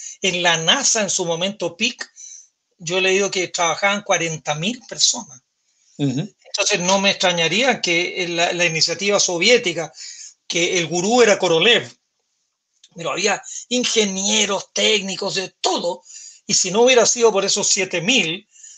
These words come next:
Speaker 1: Gagarin no hubiera llegado donde llegó. Entonces, la
Speaker 2: Sin duda.
Speaker 1: ciencia y la tecnología y el emprendimiento humano es una, es una cuestión colectiva. Claro,
Speaker 2: Total.
Speaker 1: uno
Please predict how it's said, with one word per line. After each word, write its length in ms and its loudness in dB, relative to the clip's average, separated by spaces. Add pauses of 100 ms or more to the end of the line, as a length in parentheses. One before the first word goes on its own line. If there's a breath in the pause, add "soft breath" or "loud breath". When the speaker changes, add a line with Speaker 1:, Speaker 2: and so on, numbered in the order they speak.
Speaker 1:
Gagarin 560 2
no 120 -4
hubiera 260 0
llegado 340 2
donde 200 -4
llegó. 360 -8 (920)
Entonces, 800 -4
la 160 0
Speaker 2:
Sin 140 4
duda. 100 4
Speaker 1:
ciencia 400 4
y 40 -2
la 160 0
tecnología 680 0 (260 loud breath)
y 120 2
el 80 0
emprendimiento 840 0
humano 680 -2 (440 soft breath)
es 200 -6
una, 340 0
es 120 -2
una 140 0
cuestión 280 -4
colectiva. 800 -6 (1000)
Claro, 340 4
Speaker 2:
Total. 180 2
Speaker 1:
uno 300 6